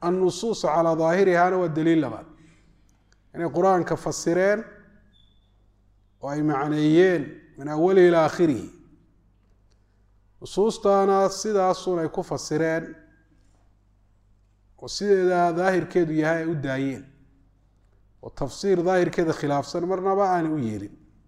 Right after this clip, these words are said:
Walaw kaana laha tafsiirun yukhaalifu dhaahiraha ladakaruuhu wa bayyanuuhu. Hadday lahaan lahayd tafsiir daahirkeeda khilaafsan, way sheegi lahayn oo caddayn lahayn.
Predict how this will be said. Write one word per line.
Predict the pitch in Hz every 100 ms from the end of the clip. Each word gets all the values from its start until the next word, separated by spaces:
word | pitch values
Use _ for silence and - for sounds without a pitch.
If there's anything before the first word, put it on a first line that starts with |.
| _ _ _ _ _ _ _
Walaw | 131 139
kaana | 185 185 180
laha | 180 170 156
tafsiirun | - 156 - 202 202 220 240 - - _ _ _ _ _ _ _
yukhaalifu | - - 180 190 175 160
dhaahiraha | 151 151 170 190 190 190 208
ladakaruuhu | 190 160 160 151 160 156 202 180
wa | 170
bayyanuuhu. | 147 147 143 143 160 - - - _ _ _ _ _ _ _ _ _ _ _ _ _ _ _ _ _ _ _ -
Hadday | 143 202
lahaan | 196 180 214 214
lahayd | 196 202
tafsiir | 202 175 - 208
daahirkeeda | 180 202 185 180 175
khilaafsan, | 160 156 151 147 185
way | 175
sheegi | - 185 175
lahayn | 165 160
oo |
caddayn | 139 139 139
lahayn. | - -